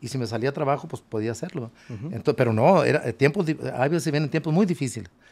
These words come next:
Speaker 2: Ok.
Speaker 1: Eh, como cuando la pandemia que
Speaker 2: Pues claro, eh, que nos
Speaker 1: y,
Speaker 2: pegó
Speaker 1: y,
Speaker 2: fuerte.
Speaker 1: y, y fue por eso que, que, que, que estudié la secundaria, así, ¿verdad? Fue por eso, sí, no, pues, no más pura primaria. Y no fue por falta de, de ganas de estudiar, no,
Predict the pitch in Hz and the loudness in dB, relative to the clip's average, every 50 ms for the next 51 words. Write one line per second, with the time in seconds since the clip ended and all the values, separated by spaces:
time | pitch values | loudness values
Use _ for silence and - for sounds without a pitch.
0 | _ - 110 - - 101 107 131 - _ 117 113 110 110 _ _ - 123 123 110 | _ -20 -20 -18 -16 -16 -16 -16 -16 _ -18 -16 -16 -18 _ _ -2 -2 0 2
1 | 127 127 123 123 123 - - 117 107 120 127 151 165 156 143 131 117 - - 123 | 2 2 2 2 2 2 0 -2 0 0 2 2 2 2 2 0 -2 -4 -6 -6
2 | 110 104 101 - - - 120 - - - - 104 104 104 120 143 160 151 120 95 | -4 -4 -6 -8 -12 -14 -16 -16 -16 -16 -12 -10 -8 -6 -4 -4 -4 -4 -4 -6
3 | 95 - - - 110 107 101 101 101 98 95 95 - 113 107 107 151 156 151 - | -10 -16 -16 -14 -12 -10 -8 -8 -8 -10 -10 -10 -8 -8 0 2 2 2 4 4
4 | - 151 147 - - 131 - - - - 160 139 123 170 175 185 185 190 190 151 | 4 4 6 6 4 2 2 0 -2 -2 0 4 4 4 6 8 8 8 8 6
5 | 196 185 - 165 143 - - _ _ _ _ _ _ _ - - 139 135 117 - | 4 4 4 2 2 2 -2 _ _ _ _ _ _ _ -2 4 4 4 6 6
6 | 131 120 117 - - _ _ - - - 123 - 131 120 - 135 131 151 170 160 | 6 6 6 4 2 _ _ -20 -18 -18 -6 -4 -4 -2 2 4 4 6 6 4
7 | 151 - 139 123 139 190 247 180 135 - - - - - - - - _ _ _ | 2 0 4 4 4 4 4 -2 -2 -2 -4 -4 -6 -6 -8 -12 -20 _ _ _
8 | _ _ - - 131 - - 135 156 156 - 151 127 143 139 143 143 - 143 131 | _ _ -10 -10 -4 -2 0 0 0 0 -2 -6 -6 -8 -8 -8 -8 -10 -12 -12
9 | - _ _ _ _ _ _ - 123 120 127 127 - 139 131 117 117 110 104 127 | -12 _ _ _ _ _ _ -4 0 0 0 2 2 0 0 0 0 0 0 0
10 | 165 165 127 95 - - - - - - - _ - - 131 127 143 165 135 180 | 0 0 -2 -6 -8 -18 -20 -20 -20 -20 -20 _ -4 0 2 4 4 6 4 4
11 | 175 180 180 151 - - 151 165 156 - 170 147 143 120 101 87 - - - - | 4 4 2 2 6 6 4 4 6 2 4 4 4 4 2 0 -2 -10 -20 -20
12 | - - - - 120 101 117 139 156 160 139 135 117 - 117 113 143 160 175 196 | -20 -20 -6 -4 -2 4 4 6 6 6 4 4 0 2 2 2 2 2 2 0
13 | 202 175 - - | -2 -2 -2 -4